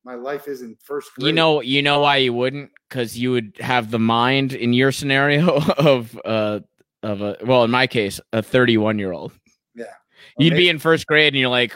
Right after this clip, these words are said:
Speaker 2: "What the hell, man?" <laughs> These people are idiots.
Speaker 1: Yeah.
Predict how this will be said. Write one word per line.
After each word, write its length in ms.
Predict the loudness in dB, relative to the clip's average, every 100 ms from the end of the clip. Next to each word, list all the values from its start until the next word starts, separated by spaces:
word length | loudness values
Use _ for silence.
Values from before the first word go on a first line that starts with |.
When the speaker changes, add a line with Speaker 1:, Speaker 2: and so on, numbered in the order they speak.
| _
Speaker 2:
"What 260 | -14 -10
the 100 | -8
hell, 360 | -6 -6 -6 -8
man?" 400 | -12 -16 -18 -20 _ _
<laughs> 1080 | -20 -20 _ -16 -8 -6 -6 -8 -12 _ -4
These 180 | -2 -2
people 300 | -4 2 2
are 140 | 4
idiots. 680 | 4 2 2 -2 -4 -14 -8
Speaker 1:
Yeah. 100 | -8